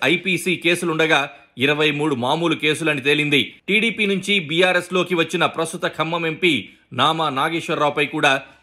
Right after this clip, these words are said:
ఐదు కేసులున్నాయి. ఇందులో crime against women కూడా ఒకటి అని చెప్పాల్సిందే.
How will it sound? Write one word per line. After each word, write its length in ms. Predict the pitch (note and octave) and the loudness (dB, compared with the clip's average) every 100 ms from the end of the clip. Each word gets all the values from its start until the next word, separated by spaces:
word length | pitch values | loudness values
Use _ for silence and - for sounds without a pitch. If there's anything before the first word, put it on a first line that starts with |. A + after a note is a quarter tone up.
| A#2+ | -2
ఐదు 200 | C#3+ C#3 | 0 0
కేసులున్నాయి. 680 | C#3+ D3+ D#3+ D3 C#3+ A#2 - | -2 -2 -2 0 2 2 -2
ఇందులో 400 | B2+ D3 D#3+ G3+ G3+ | -2 2 4 2 2
crime 300 | D3+ F3+ F3 | 2 2 2
against 420 | E3 E3+ D#3+ - B2 | 2 2 0 -2 -2
women 260 | C#3+ E3+ | 0 -2
కూడా 240 | - E3 D3 | 0 2 2
ఒకటి 400 | C#3 F3 F3 D3+ | 2 -2 0 0
అని 140 | C#3+ C#3 | 0 -2
చెప్పాల్సిందే. 640 | - D3+ C#3+ D3+ C#3 G#2 | 2 2 2 2 2 0